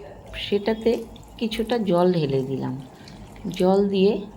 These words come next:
ভালো করে মেখে নিতে হবে, যেন কোনো গুটি গুটি না থাকে। আমি ভালো করে মেখে নিচ্ছি। মেখে নিয়ে মোটামুটি সন্ধ্যার দিকে মেখেছি,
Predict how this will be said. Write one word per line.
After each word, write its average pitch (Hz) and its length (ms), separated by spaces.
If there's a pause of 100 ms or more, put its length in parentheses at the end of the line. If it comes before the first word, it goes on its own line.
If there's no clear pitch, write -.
(160)
ভালো 233 440
করে 226 240 (680)
মেখে 170 340
নিতে 143 300
হবে, 135 300 (600)
যেন 160 220 (160)
কোনো 180 220 (320)
গুটি 190 280
গুটি 208 340 (400)
না 165 180 (100)
থাকে। - 360 (520)
আমি 214 200
ভালো 175 280
করে 185 240
মেখে 180 320
নিচ্ছি। 180 460 (720)
মেখে 180 400
নিয়ে 202 300 (420)
মোটামুটি 240 580 (1400)
সন্ধ্যার 185 440
দিকে 220 220
মেখেছি, 214 580